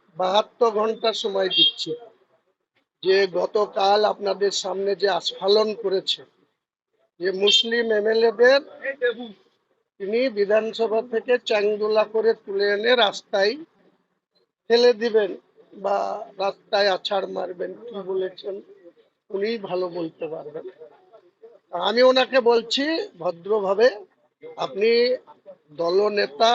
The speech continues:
দলনেতার মতো অপোজ করুন, বিরোধিতা করুন, বিধানসভার ভেতরে করুন, বাইরে করুন, কোনো সমস্যা নাই, কিন্তু আপনার এখনো এত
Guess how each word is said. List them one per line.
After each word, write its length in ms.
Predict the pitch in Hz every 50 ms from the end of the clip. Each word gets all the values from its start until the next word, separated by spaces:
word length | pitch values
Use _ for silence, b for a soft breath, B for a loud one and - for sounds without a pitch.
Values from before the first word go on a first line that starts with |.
| 254 262 - - - - - - -
দলনেতার 640 | 170 175 185 190 190 190 190 190 - - 208 202 208 214
মতো 220 | 214 208 - 226 220 220 226 208 180
অপোজ 260 | - - - 202 196 - - - - -
করুন, 280 | 202 190 196 226 240 254 262 - - - _ _ _ _ -
বিরোধিতা 560 | 165 170 185 196 180 165 196 202 233 220 208 196 202 -
করুন, 280 | 196 190 208 226 233 254 294 320 233 220 - - 220 - - - - - 165
বিধানসভার 720 | 160 170 185 185 190 196 185 - 214 196 185 196 190 180 170 156
ভেতরে 400 | 170 170 - - 196 190 202 202 190 -
করুন, 280 | 208 196 190 208 220 220 226 208 180 165
বাইরে 300 | 165 170 175 185 202 202 190 -
করুন, 260 | 202 208 202 233 247 254 254 - 208
কোনো 160 | 214 226 247 247 - - 247
সমস্যা 400 | 233 226 240 226 - - 233 185 165
নাই, 140 | 147 - - - - - - _ _ _ _ _ _ _ -
কিন্তু 240 | 190 202 202 - 226 208 202
আপনার 300 | 196 - - 233 233 240 233 226 220
এখনো 260 | - 240 240 240 247 233 214 202 202
এত 120 | - -